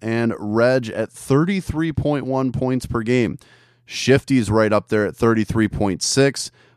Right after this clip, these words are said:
Mama I'm Dat Man is thirty-four point five. And Sav leading the way with thirty-four point seven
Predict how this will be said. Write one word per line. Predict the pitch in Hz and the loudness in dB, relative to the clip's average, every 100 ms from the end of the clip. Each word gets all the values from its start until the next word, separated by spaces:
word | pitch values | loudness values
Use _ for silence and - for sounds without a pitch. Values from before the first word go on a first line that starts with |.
| - | -4
Mama | 95 127 143 110 | 0 2 2 0
I'm | 117 127 | 0 0
Dat | 123 117 104 | 0 -2 -2
Man | 113 127 135 | -2 -2 -2
is | 104 - | -4 -6
thirty-four | - 120 139 123 - 110 104 | -4 -2 0 -2 -4 -2 -2
point | - 101 90 | -2 -2 -4
five. | - 113 113 117 131 _ _ _ - | -4 -2 0 -2 -6 _ _ _ -10
And | 92 | -8
Sav | - - 107 113 123 113 | -8 -6 -2 0 0 -2
leading | 95 95 107 120 117 | -6 -2 2 2 2
the | 117 | 2
way | 113 110 113 95 90 - _ - | 2 2 2 2 0 -6 _ -8
with | 107 110 | -2 -2
thirty-four | - - 110 131 135 - 110 107 | -2 4 4 4 0 2 2 2
point | 104 110 107 104 | 2 -2 -4 -6
seven | - - 113 107 92 87 | -8 -4 -2 -2 -2 -8